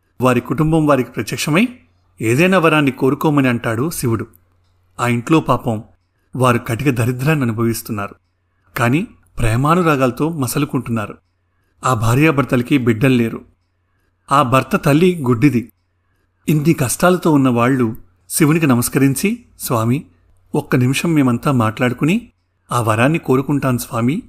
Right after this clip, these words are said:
అంటాడు ఆ ఇంట్లో కొడుకు. కొడుకు కోడలు కలిసి తల్లి దగ్గరికి చేరుకుంటారు. ఆప్యాయంగా తల్లి,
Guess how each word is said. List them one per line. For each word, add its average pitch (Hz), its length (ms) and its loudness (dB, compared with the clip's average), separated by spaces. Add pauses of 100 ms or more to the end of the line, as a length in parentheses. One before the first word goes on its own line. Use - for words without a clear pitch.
అంటాడు 117 440 -4 (120)
ఆ 131 60 -2
ఇంట్లో 120 300 -2
కొడుకు. 113 360 -6 (800)
కొడుకు 160 400 4
కోడలు 151 400 2
కలిసి 143 580 0 (140)
తల్లి 139 240 4
దగ్గరికి 143 420 0
చేరుకుంటారు. 123 480 -4 (840)
ఆప్యాయంగా 151 680 2
తల్లి, 120 460 0